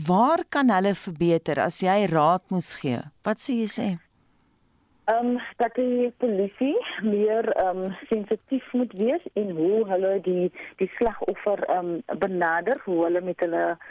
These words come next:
Speaker 2: ehm, praat wanneer hulle in, in, by die polisiestasie opdag. Ehm, by, byvoorbeeld,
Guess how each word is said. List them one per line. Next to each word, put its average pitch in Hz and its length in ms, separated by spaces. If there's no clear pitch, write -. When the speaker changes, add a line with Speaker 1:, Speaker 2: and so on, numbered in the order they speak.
Speaker 2:
ehm, 170 240
praat 254 400
wanneer 185 400
hulle 175 400
in, 175 260
in, 175 340
by 180 80
die - 140
polisiestasie 180 760
opdag. 339 520
Ehm, 185 380
by, 196 200
byvoorbeeld, 285 840